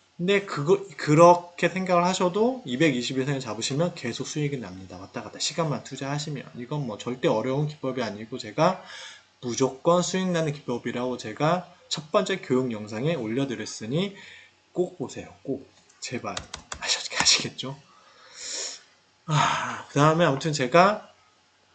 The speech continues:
바닥에서, 바닥에서 삼백 프로 이상 올라간 종목 하지 마시라고 흐르죠. 이거,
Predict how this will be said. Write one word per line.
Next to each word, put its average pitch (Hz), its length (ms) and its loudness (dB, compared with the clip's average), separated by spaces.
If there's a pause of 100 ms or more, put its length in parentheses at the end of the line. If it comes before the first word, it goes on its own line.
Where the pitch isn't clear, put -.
(120)
바닥에서, 139 920 4 (640)
바닥에서 117 800 -2 (1080)
삼백 175 400 -6
프로 123 140 -6
이상 120 200 -2
올라간 123 300 -2
종목 120 360 -8
하지 160 180 -2
마시라고 143 840 -4
흐르죠. 180 640 0
이거, 120 320 -4